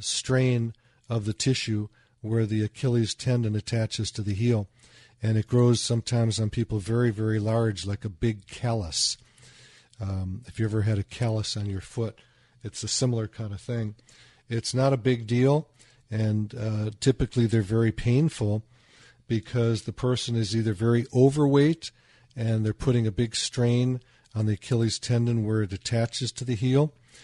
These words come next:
Um, and, uh, sometimes it's from excess sports,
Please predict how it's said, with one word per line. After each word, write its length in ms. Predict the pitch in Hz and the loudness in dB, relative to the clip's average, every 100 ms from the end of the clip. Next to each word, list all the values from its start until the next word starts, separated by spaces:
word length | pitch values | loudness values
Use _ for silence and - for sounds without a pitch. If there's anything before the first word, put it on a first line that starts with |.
| - - - 107 | -20 -20 -10 -2
Um, 480 | 104 101 101 98 - _ - - _ - | 2 4 2 0 -6 _ -18 -18 _ -2
and, 480 | 113 107 104 104 - | 2 4 4 0 -2
uh, 260 | 117 107 | -2 0
sometimes 640 | 98 123 123 - 120 117 98 | 2 2 2 2 4 4 2
it's 160 | 104 | -2
from 260 | - 110 107 | 0 0 0
excess 480 | 117 120 - 123 107 | 0 0 2 2 2
sports, 760 | - - 123 143 170 - - | 0 2 4 4 2 -2 -4